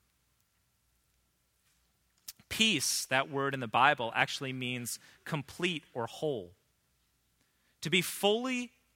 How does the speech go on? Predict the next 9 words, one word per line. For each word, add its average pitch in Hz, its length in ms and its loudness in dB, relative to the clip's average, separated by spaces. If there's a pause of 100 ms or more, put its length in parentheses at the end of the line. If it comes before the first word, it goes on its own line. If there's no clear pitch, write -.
alive, 135 880 0 (360)
to 160 80 -4
be 220 260 4
as 180 240 6
you 175 80 0
were 160 100 0
made 143 380 0
to 147 100 -6
be. 104 360 -8